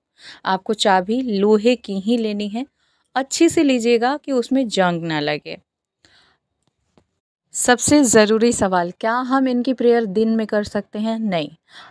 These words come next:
आप इनकी प्रेयर रात में ही करेंगे, क्योंकि इनका जो वर्किंग टाइम होता है वो नाइट का होता है। तो आप जब भी इनकी प्रेयर करें, रात में करें। हाँ, लेकिन आप पहले से जुड़े हुए हैं इनसे,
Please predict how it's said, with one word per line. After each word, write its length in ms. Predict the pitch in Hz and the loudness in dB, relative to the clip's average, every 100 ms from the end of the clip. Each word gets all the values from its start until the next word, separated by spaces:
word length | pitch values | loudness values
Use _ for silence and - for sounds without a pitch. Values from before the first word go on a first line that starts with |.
| - | -2
आप 320 | 214 254 - | 0 0 -4
इनकी 480 | - 233 247 262 302 | 0 4 4 4 2
प्रेयर 380 | 262 254 247 247 | 4 6 6 4
रात 360 | 190 170 170 | 4 4 0
में 160 | 175 170 | -6 -6
ही 220 | 170 220 | -2 -2
करेंगे, 480 | 226 165 165 165 240 | 0 -4 -4 -2 -2
क्योंकि 500 | - 214 202 262 294 - _ 208 | -2 -8 -2 -2 -2 -6 _ -6
इनका 300 | 208 226 240 | -2 2 2
जो 140 | 254 | 2
वर्किंग 400 | 202 190 180 226 233 | 2 2 0 -2 0
टाइम 300 | 208 202 262 | 0 2 0
होता 280 | 247 196 180 | -2 -2 -4
है 200 | 180 190 | -4 -6
वो 260 | 196 233 262 | 0 2 4
नाइट 380 | 220 165 160 | 4 2 0
का 120 | - 156 | -2 -4
होता 260 | 160 156 | -4 -8
है। 120 | 160 | -8
तो 140 | 160 - - | -8 -4 0
आप 220 | 208 269 - - - 190 | 0 0 -10 -20 -16 0
जब 200 | 214 208 | 2 4
भी 160 | 277 | 4
इनकी 260 | 330 294 233 | 4 2 -2
प्रेयर 320 | 190 185 170 | 0 2 2
करें, 360 | 160 175 214 247 | 2 0 0 0
रात 320 | 202 170 - | 2 2 0
में 100 | 156 | -4
करें। 240 | 160 160 156 - - - | -2 -2 -4 -12 -20 -4
हाँ, 320 | 269 247 165 | 0 0 0
लेकिन 520 | 160 190 277 302 370 - _ - | -2 -2 4 4 2 -6 _ -2
आप 260 | 202 262 | -2 0
पहले 320 | - 214 214 254 | 0 2 4 4
से 160 | 285 | 2
जुड़े 300 | 214 185 220 | 0 2 4
हुए 280 | 247 240 226 | 4 6 4
हैं 200 | 214 208 | 4 -2
इनसे, 320 | 202 - 269 | -4 -4 -4